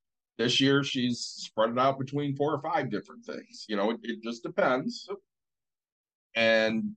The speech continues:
you know, that if you don't fall in those categories, she's not dealing with it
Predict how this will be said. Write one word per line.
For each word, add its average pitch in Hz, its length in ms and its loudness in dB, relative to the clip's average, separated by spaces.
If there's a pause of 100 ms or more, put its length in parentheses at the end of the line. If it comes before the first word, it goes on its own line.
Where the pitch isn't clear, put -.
you 123 140 2
know, 95 320 -2
that 95 220 2 (1120)
if 107 180 -2
you 107 200 2
don't 165 240 0
fall 214 260 8
in 185 80 0
those 120 200 0
categories, 104 600 -2
she's 107 440 -8 (240)
not 110 320 2 (400)
dealing 127 320 0
with 92 200 -4
it 90 120 -6